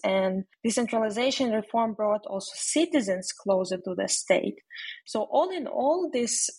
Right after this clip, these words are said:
change in the social contract means that the society gets the ownership of the state, and they also learned how to exercise this influence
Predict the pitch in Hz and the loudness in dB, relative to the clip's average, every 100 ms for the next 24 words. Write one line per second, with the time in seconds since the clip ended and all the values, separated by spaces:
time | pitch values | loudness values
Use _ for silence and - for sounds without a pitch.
0 | - - 262 302 302 247 214 - 214 - | -6 0 2 2 2 0 0 -2 -2 0
1 | 202 202 - 185 170 208 220 - 208 220 | -2 -2 -2 0 2 0 0 -2 -2 0
2 | 262 - - - - - _ - 220 214 | 0 -2 -8 -10 -20 -20 _ -4 -2 -2
3 | 208 208 - 269 269 269 233 220 - - | -2 -2 -2 0 0 -2 -2 -2 -4 -4
4 | 190 240 247 - - - 240 262 269 254 | 0 0 0 -4 -6 -2 0 0 0 0
5 | 208 - - - - _ - 196 175 190 | -2 -2 -4 -6 -20 _ 0 0 0 -2
6 | - - 208 254 359 - - _ _ 247 | -2 0 0 0 -2 -6 -18 _ _ -2
7 | 233 247 240 233 254 - 226 214 220 262 | 0 0 0 0 0 0 0 0 0 2
8 | 311 311 - 233 - - - 262 - 214 | 2 0 -2 -2 -2 0 2 2 0 -2
9 | - 202 202 226 - - - _ _ 208 | 0 2 4 4 0 -6 -14 _ _ 0
10 | 214 - - 226 220 220 - 185 180 - | 0 0 -2 0 0 0 0 -2 -2 -4
11 | - - | -4 -4